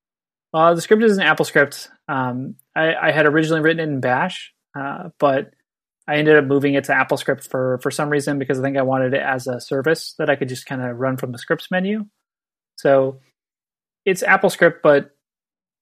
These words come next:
honestly, the, the actual, like, meat of it, which is, you know, just running the screen capture,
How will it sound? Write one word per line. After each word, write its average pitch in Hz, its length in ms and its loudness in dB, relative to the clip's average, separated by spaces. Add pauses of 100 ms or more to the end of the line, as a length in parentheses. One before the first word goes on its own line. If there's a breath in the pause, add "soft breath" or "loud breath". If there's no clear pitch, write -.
(240)
honestly, 170 460 0
the, 131 540 0
the 139 100 0
actual, 147 240 0
like, 127 240 -2
meat 131 320 0
of 165 140 4
it, 196 260 2 (260)
which 135 160 -4
is, 131 280 -4
you 147 100 -6
know, 123 320 -8
just 127 240 -10
running 131 320 -2
the 123 140 -4
screen 139 260 -6
capture, 180 480 -2